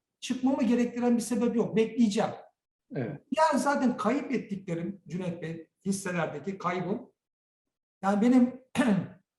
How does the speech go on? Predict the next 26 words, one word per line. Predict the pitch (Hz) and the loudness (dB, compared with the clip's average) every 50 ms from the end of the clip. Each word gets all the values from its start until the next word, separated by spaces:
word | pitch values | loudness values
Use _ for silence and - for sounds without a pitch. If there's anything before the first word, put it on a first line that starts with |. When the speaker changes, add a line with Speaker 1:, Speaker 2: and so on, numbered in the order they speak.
| _ _ _ _ _ _ _ 196 | _ _ _ _ _ _ _ -2
Speaker 1:
bakın | 202 202 202 208 202 214 | -2 2 4 6 8 8
bir | 247 | 8
hissede | 240 214 - - 208 180 190 196 190 | 8 6 4 2 0 2 2 0 -2
size | - - 214 214 196 | -2 -2 0 0 2
çok | - 254 - - | 2 0 0 2
abartı | 190 180 180 190 190 190 - 247 | 2 4 6 6 6 6 4 2
gelecek. | 202 202 175 147 - 196 202 196 - | 0 0 0 -2 -4 -6 -6 -6 -6
Hani | 151 160 170 170 | -6 -6 -6 -6
buradan | 180 175 190 190 190 | -4 -2 -2 -2 -2
da | 180 175 | -2 -2
söyleyeyim. | - 214 208 185 180 208 214 - - _ _ _ _ _ _ _ | 0 2 2 2 2 0 -4 -6 -10 _ _ _ _ _ _ _
Hiç | - 311 - - | -8 -6 -6 -4
satmasaydım | - - 262 269 - - 240 202 190 - 175 170 165 208 285 - - - _ _ _ _ _ _ _ _ _ _ _ _ _ _ _ _ _ _ | 2 4 4 4 6 4 4 2 2 2 0 -2 0 -2 -2 -4 -8 -14 _ _ _ _ _ _ _ _ _ _ _ _ _ _ _ _ _ _
X | - 294 285 - - - 208 | -4 -2 -2 -2 -2 -2 -2
hissesinde | 202 196 - - 214 202 - 226 247 | -2 0 0 -2 -2 -2 0 0 2
yaklaşık | 254 247 247 262 254 - 247 - - - 240 | 4 4 4 4 2 0 -4 -6 -4 -2 0
benim | 233 240 254 226 | 4 6 6 8
yirmi | 208 233 247 254 254 | 6 6 4 4 2
beş | 302 285 - - - | 2 0 0 2 4
milyon | 214 214 214 220 226 226 214 202 | 4 6 6 6 4 4 4 2
lotum | 208 202 208 202 190 | 2 2 2 0 0
olacaktı. | 151 143 135 127 127 - - _ _ _ _ _ _ _ _ | -2 -4 -6 -8 -12 -14 -18 _ _ _ _ _ _ _ _
Yirmi | 180 202 208 214 220 | -2 0 0 0 0
beş | 240 - - | -2 -4 -4
milyon | 175 175 185 196 196 180 170 151 | -4 -2 -2 0 0 -2 -2 -4
lot. | 143 113 - | -6 -8 -10